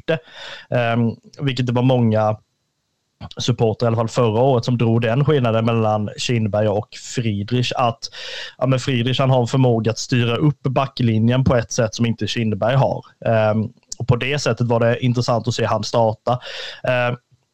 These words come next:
sen kände jag väl det också att, precis som jag sa innan där, att spelare som man inte har sett så mycket in action, att vad tar de för kliv liksom? B-, går de in nästan och bara förlitar sig på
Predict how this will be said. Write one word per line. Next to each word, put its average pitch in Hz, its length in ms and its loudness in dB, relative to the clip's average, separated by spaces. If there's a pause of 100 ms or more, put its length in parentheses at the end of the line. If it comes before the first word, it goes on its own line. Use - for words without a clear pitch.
(160)
sen 143 160 0
kände 156 280 2
jag 131 60 0
väl 147 100 2
det 139 100 2
också 120 260 0
att, 117 160 -2 (1040)
precis 123 220 2
som 127 100 4
jag 113 80 2
sa 120 140 2
innan 113 260 0
där, 139 140 4
att - 320 -4
spelare 117 460 0
som 120 120 -2
man 127 80 2
inte 127 160 -2
har 104 60 0
sett - 400 -6
så - 140 -2
mycket 131 300 0
in 113 240 2
action, 151 560 -2
att - 360 -2 (300)
vad 135 240 0
tar 135 380 4
de 113 320 2
för - 160 -4 (140)
kliv 131 400 0
liksom? - 500 -4
B-, 127 260 -2
går 139 240 2
de 131 240 0
in 135 260 -2
nästan 156 340 -2
och 123 60 0
bara 120 180 2
förlitar 113 540 0
sig 147 180 0
på 110 340 0